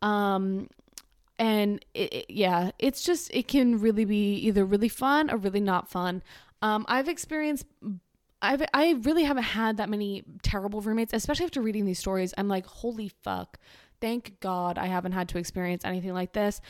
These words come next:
Uh, what I realized from reading these stories is that people are fucking disgusting. Like, they are truly disgusting. And it's one of those things where you wouldn't even know that these people are so fucking weird unless you lived with them. And I think that's the really crazy part,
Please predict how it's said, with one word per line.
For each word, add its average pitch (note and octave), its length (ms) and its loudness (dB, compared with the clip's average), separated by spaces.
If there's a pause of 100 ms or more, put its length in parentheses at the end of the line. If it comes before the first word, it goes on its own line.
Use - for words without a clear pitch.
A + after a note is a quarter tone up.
(380)
Uh, G3+ 280 2
what A3 160 2
I A#3+ 40 4
realized D#4 520 2
from A3 200 0
reading G3+ 180 2
these F#3+ 140 2
stories G3 280 0
is G3 120 -4
that G3+ 100 -2
people C#4 280 0
are B3+ 60 0
fucking G#3 380 -2
disgusting. - 720 -6
Like, G#3+ 220 2
they A3+ 120 6
are B3+ 120 4
truly A3 400 2
disgusting. C#4+ 800 -2 (440)
And B3+ 280 2
it's C#4+ 160 0
one D#4 200 2
of G#4 100 0
those E4+ 180 0
things D4 280 -2
where A#3+ 120 0
you A#3 240 0
wouldn't F#4+ 240 4
even A3+ 320 2
know G#3 240 2
that G3+ 160 -4
these G3+ 160 -8
people G#3 320 0
are F#3+ 80 2
so G3 260 2
fucking F#3+ 400 0
weird F#3+ 300 4
unless F#3 420 0
you F#3+ 80 -2
lived F3+ 240 -4
with - 140 -14
them. - 180 -4
And A3+ 100 -4
I A3 60 2
think E4 240 2
that's A3+ 280 2
the A3 100 -8
really G#3+ 260 2
crazy F#3+ 420 -2
part, G3+ 440 2